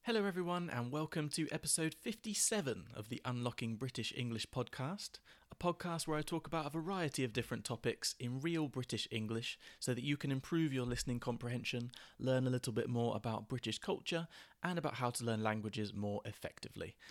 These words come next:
My name is Shane, and in today's episode, I'm gonna talk to you guys about when English appears in other languages, or what's formerly known as Anglicisms. We'll talk about that in just a second, but before we do, a couple of things. First of all,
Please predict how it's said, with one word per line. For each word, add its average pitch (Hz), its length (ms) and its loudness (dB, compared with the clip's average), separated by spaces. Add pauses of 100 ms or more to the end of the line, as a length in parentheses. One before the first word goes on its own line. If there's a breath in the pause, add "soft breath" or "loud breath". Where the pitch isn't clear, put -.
(220 loud breath)
My 143 220 2
name 135 260 4
is 120 120 0
Shane, 127 520 2
and 139 260 0
in 151 120 2
today's 156 500 2
episode, 104 640 0
I'm 139 100 2
gonna 127 140 2
talk 123 220 -2
to 120 80 0
you 107 60 0
guys 107 380 -2
about 110 380 -2
when 110 300 -2 (100)
English 190 720 -2
appears 117 680 0
in 113 160 -4 (120)
other 127 260 -2
languages, 104 680 -4 (640 loud breath)
or 127 160 2
what's 120 260 2
formerly 120 640 4
known 101 360 2
as 104 180 -4 (180)
Anglicisms. - 920 -4 (360 loud breath)
We'll 139 100 0
talk 151 220 0
about 107 220 0
that 107 180 0
in 104 140 0
just 101 260 -2
a 101 60 -2
second, - 360 0
but 107 100 0
before 175 180 -2
we 185 100 4
do, 117 160 2
a 110 60 2
couple - 280 -4
of 98 80 -4
things. 101 400 -4
First - 320 -4
of 101 120 0
all, 101 240 0